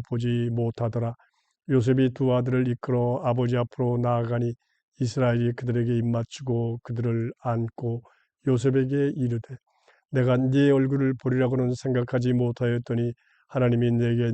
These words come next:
네 자손까지도 보게 하셨도다."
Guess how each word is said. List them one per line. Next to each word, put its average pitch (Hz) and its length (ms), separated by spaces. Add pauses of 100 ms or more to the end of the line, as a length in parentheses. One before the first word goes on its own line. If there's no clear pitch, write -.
네 135 260
자손까지도 127 840
보게 120 500
하셨도다." 120 600